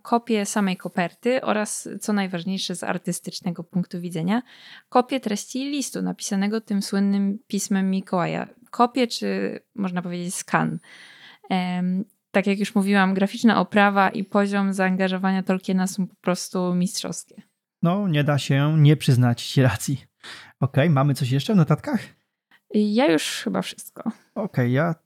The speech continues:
Speaker 2: też. To przechodzimy do podsumowania i zakończenia.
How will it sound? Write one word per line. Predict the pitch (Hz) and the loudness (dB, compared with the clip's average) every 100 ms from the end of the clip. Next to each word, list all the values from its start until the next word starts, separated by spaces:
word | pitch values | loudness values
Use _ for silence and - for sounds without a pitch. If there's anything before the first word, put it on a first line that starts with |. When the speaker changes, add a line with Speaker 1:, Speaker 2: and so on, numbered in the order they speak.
| _ | _
Speaker 2:
też. | - 123 123 175 240 - - | -2 2 4 4 4 -2 -4
To | 208 | -6
przechodzimy | 226 - 180 165 135 143 | -2 0 2 2 4 6
do | 131 123 | 6 4
podsumowania | 135 - 131 120 170 190 151 | 0 -2 0 4 4 4 4
i | 139 123 - - | 4 2 0 0
zakończenia. | 123 - 120 - 147 143 | 0 0 -2 -2 -4 -4